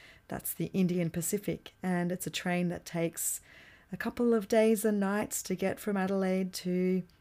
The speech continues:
Perth. And, uh, it was a real highlight of, well, of the time we've shared together, really. We, uh, also, uh, played on the train, a New Year's train, actually. We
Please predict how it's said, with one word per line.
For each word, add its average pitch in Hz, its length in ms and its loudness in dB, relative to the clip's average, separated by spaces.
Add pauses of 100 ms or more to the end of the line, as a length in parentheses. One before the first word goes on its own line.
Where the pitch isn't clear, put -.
(100)
Perth. 240 600 -2 (580)
And, 214 360 -4
uh, 226 300 2 (760)
it 269 40 -8
was 330 200 0
a 247 40 8
real 202 280 4
highlight 185 560 4
of, 165 640 -2 (840)
well, 294 420 4
of 180 100 2
the 202 60 -8
time 226 260 6
we've 196 160 4
shared 175 260 4
together, 180 360 2
really. 170 460 2 (380)
We, 185 400 4
uh, 175 320 2 (200)
also, 175 680 4 (200)
uh, 165 560 2
played 170 460 2
on 165 180 0
the 160 100 -4
train, 165 720 -2
a 170 80 0
New 180 160 2
Year's 185 440 2
train, 165 360 0
actually. 170 560 -4
We 170 360 0